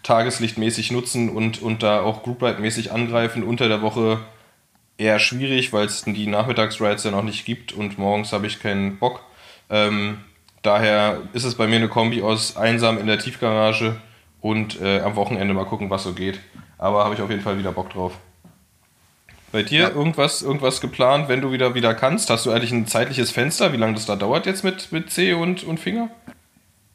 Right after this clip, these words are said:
Speaker 2: Na ja, fuck, ich wollte, also, also sie meinte, die, die, die Ärztin meinte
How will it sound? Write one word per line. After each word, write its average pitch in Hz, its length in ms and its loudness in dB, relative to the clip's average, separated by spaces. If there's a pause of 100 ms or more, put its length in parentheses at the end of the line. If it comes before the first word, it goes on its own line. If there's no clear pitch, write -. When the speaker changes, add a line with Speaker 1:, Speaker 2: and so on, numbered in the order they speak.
(120)
Speaker 2:
Na 143 600 -4 (120)
ja, 120 120 -8
fuck, 120 300 -8
ich - 100 -12
wollte, 113 220 -2
also, 123 160 2 (300)
also 131 180 4
sie 139 140 4
meinte, 165 320 4
die, 139 180 4
die, 131 160 2
die 127 140 0
Ärztin 156 340 2
meinte 147 680 2